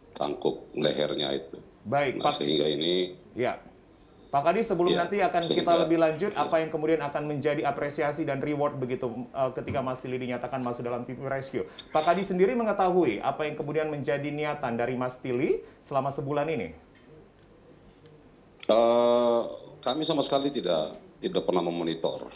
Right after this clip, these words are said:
Speaker 1: tidak pernah memonitor dan tidak mendapatkan informasi soal, eh, apa yang dilakukan oleh Mas Tili tiga minggu sebelum buaya itu tertangkap dan kemudian bersama warga mengeluarkan ban itu.
Speaker 2: Hmm.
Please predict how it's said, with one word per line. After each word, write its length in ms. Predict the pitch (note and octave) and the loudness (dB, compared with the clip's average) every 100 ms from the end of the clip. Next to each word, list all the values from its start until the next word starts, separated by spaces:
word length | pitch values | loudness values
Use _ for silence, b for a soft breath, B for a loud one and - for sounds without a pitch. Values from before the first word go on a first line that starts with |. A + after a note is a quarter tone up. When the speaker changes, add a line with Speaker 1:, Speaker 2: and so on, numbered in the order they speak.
| - - | -18 -10
Speaker 1:
tidak 240 | - - - | -2 0 4
pernah 160 | D#2 | 4
memonitor 580 | D#2 D#2 D2+ D2+ F2 G#2 F2 | 6 6 6 6 6 6 4
dan 100 | D2+ | 0
tidak 380 | D2+ D2+ - | 0 -2 -6
mendapatkan 560 | - E2 D#2 - - - | -2 4 4 4 0 0
informasi 540 | D#2+ D#2+ D#2+ D#2+ - F#2 | -2 -2 2 2 0 -2
soal, 580 | - D2+ D#2+ F2 E2+ | 0 2 4 4 0
eh, 320 | - - - - | -6 -8 -8 -4
apa 260 | - - F#2+ | -2 2 4
yang 160 | E2+ | 6
dilakukan 380 | D#2 D2 D#2 D#2 | 6 4 2 0
oleh 240 | D2 D2 D2+ | 2 2 2
Mas 160 | D2 | 0
Tili 480 | - D2+ C#2 C#2+ - - - B B B B | 0 -2 0 0 -2 -6 -18 B B B B
tiga 240 | - D2+ D#2 | 0 2 2
minggu 560 | D#2+ D#2+ E2 E2+ E2 | 0 0 2 2 0
sebelum 720 | C#2+ E2+ D2+ C#2+ D#2 E2 D#2+ D2 | -2 -4 -2 0 0 0 -2 0
buaya 400 | D2+ C#2+ C#2 C#2 | 2 2 0 -4
itu 480 | C#2+ - E2 E2 - - B B B - | -4 0 0 0 -8 -18 B B B -10
tertangkap 640 | - - C#2+ C#2+ D2 - | -4 2 2 2 -2 -2
dan 240 | - C#2 C#2 | 0 0 0
kemudian 560 | C#2 C#2+ C#2+ D2+ D2+ | 0 2 2 2 0
bersama 320 | D2 - D2+ D2 | -2 -2 -2 0
warga 640 | D2+ C#2 D2 E2+ E2 E2+ - | 0 0 0 0 0 -4 -8
mengeluarkan 840 | D#2+ D2 D2+ D2 D2 - D2 C2+ C#2 | -6 -2 2 4 2 0 -4 -4 0
ban 240 | C#2 C#2 | 0 0
itu. 240 | C2+ - - - - - - | -6 -10 -16 -16 -20 -20 -16
Speaker 2:
Hmm. 320 | A#2 B2 G#2+ | -10 -8 -8